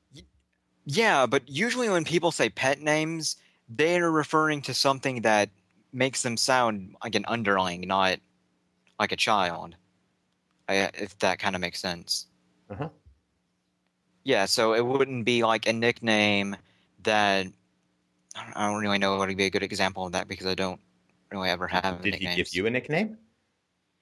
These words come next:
Speaker 1: Huh?
Speaker 2: Did he give you a nickname?
Speaker 1: No, he gave me a pet name. <laughs>
Speaker 2: A pet name. What was your pet name?
Speaker 1: Oh, what was it? <sighs> This is a really long time ago.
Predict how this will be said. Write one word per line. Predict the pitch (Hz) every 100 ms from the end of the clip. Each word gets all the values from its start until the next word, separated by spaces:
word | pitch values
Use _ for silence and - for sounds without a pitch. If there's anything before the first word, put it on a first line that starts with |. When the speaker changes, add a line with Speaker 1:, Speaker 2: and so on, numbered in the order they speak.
| _ _ _ _ _
Speaker 1:
Huh? | - 117 135 165 _ _ _ _ _ _ _ _ _ _
Speaker 2:
Did | - 113
he | 120
give | 117 107
you | 92 110
a |
nickname? | 120 127 147 170 _ _ _ _
Speaker 1:
No, | 147 110
he | 113
gave | 98 107 101
me | 107
a | 98
pet | - - 135 -
name. | - - 104 101
<laughs> | - - - -
Speaker 2:
A |
pet | 117 147
name. | 113 90
What | 127 127
was | 123
your | 131
pet | 120 -
name? | 90 - _ _ _ _ _ _ _ -
Speaker 1:
Oh, | - -
what | 147 -
was | 107 95 87
it? | 87 _ _ _ _ _ _ _ _ _ _ _ _ _ _ _ _ _ _ _ _ _ _ _ _ _ _ _ _ _ _ _ _ -
<sighs> | 123 120 - - - - - _
This | 139 -
is | 113
a |
really | 107 104
long | 98 95
time | 110 123
ago. | 95 90 87